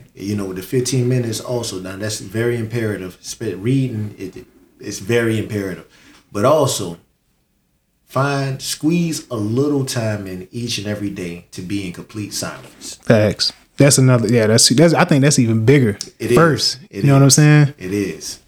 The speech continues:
Speaker 1: It is. That, the silence is important.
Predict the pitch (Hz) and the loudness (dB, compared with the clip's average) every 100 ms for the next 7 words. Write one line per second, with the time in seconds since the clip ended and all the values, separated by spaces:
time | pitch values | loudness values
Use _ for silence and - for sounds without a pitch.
0 | _ - 92 95 82 - - _ _ _ | _ -12 -8 -8 -8 -14 -20 _ _ _
1 | _ _ _ _ _ _ _ - 120 131 | _ _ _ _ _ _ _ -4 0 0
2 | - 104 - 131 127 113 107 95 92 113 | -2 -4 0 2 2 -2 -6 -8 -8 -4
3 | 110 - - | -4 -6 -14